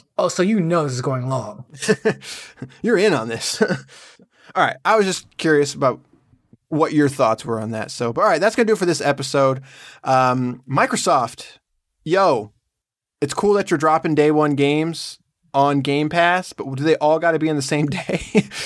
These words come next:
Speaker 2: So, um, there are four games that are going to be debuting on Game Pass within, f-, I'm sorry, five games that are gonna be debuting on Game Pass relatively soon. So today marks the release of Flight Simulator. Uh, Thursday marks the release of,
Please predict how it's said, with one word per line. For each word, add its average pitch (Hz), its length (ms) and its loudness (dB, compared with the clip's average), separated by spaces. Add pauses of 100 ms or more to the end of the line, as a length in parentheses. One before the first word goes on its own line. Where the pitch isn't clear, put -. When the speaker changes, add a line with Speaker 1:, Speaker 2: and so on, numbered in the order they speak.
(280)
Speaker 2:
So, 135 360 0 (600)
um, 127 640 0 (1040)
there 165 160 2
are 165 100 4
four 202 460 0
games 175 380 0
that 135 120 4
are 135 80 2
going 143 200 0
to 143 100 -6
be 139 100 -2
debuting 139 480 0
on 127 100 -2
Game 131 220 -4
Pass 123 260 0
within, 127 580 -4
f-, - 120 -6
I'm 143 140 2
sorry, 131 320 2
five 180 560 -2
games 120 400 -2
that - 120 -8
are 127 60 -2
gonna 123 100 -2
be 120 120 -2
debuting 120 420 -4
on 113 80 -6
Game 113 240 -6
Pass 110 400 -2 (400)
relatively 131 380 0
soon. 139 280 0
So 139 180 0
today 156 600 0
marks 151 300 2
the 151 100 -4
release 143 320 0
of 123 140 -2
Flight 147 340 0
Simulator. 135 640 0 (460)
Uh, 127 220 2
Thursday 165 500 0
marks 151 320 2
the 151 100 -2
release 139 500 0
of, 123 840 2